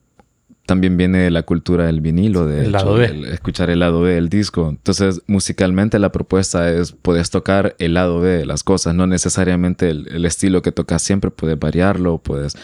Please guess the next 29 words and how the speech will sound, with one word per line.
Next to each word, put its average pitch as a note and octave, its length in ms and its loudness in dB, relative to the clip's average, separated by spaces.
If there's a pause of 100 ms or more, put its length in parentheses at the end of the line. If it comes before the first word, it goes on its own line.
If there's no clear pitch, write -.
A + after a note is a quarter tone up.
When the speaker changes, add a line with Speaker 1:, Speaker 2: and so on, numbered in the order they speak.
(260)
Speaker 2:
Como A#2+ 120 2
el A#2 80 4
alternativo, G#2+ 640 0
¿será? G#2 320 0
Speaker 1:
El G2 140 2
lado F2+ 160 6
alternativo, F2 840 0
esa F#2 200 -2
es - 140 -6
una. E2 380 -2 (400)
Y, G2 680 2 (560)
de G2 440 2
hecho, C3+ 580 0
eh, F#2+ 440 2 (800)
saliendo G2+ 680 0
un B2+ 100 2
poco A#2 340 0
del A2 100 2
contexto G2+ 480 0
de E2+ 100 2
fiesta, F#2+ 760 0 (520)
eh, F2 340 0 (140)
siempre F#2 320 0
va F2+ 120 4
mezclado D3+ 440 0
con D3+ 120 0
la C3 80 0
fiesta, D#2+ 480 -4 (380)
pero F#2+ 480 2